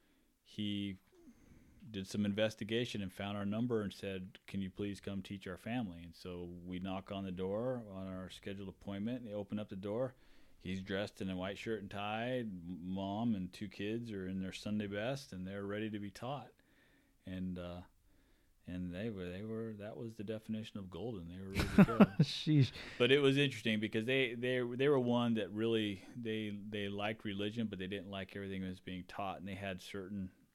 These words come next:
Speaker 1: um, ideas of way they thought the gospel should be. And so here's a good experience to where, um,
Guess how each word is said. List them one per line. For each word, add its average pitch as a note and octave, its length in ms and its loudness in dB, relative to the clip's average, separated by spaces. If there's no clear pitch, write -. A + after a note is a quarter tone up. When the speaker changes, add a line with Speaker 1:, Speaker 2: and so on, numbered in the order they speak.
Speaker 1:
um, F#2 360 -8
ideas F#2 540 -2
of F2 160 -8
way F#2 480 -4
they F#2 180 -4
thought F2+ 320 -10
the F#2 60 -10
gospel F2+ 440 -8
should E2+ 260 -12
be. G2 340 -6
And F#2 100 -4
so G2 180 -2
here's G2 260 2
a F#2 40 -4
good F#2 140 -2
experience F#2 680 -4
to F#2 120 -10
where, F2+ 420 -4
um, F2 340 -6